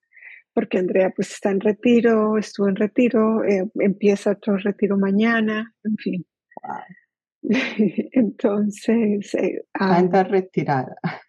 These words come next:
Speaker 2: <laughs>
Speaker 1: <laughs> Es la palabra clave, ¿no?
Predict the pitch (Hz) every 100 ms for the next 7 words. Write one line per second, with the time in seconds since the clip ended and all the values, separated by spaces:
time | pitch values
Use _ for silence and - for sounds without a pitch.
0 | _ _ - - 285 190 349 - 359 339
1 | - 339 - - 311 - 370 427 415 349
2 | 247 - 254 247 269 214 - 202 - 208
3 | 220 214 220 208 220 - - - 196 185
4 | 247 269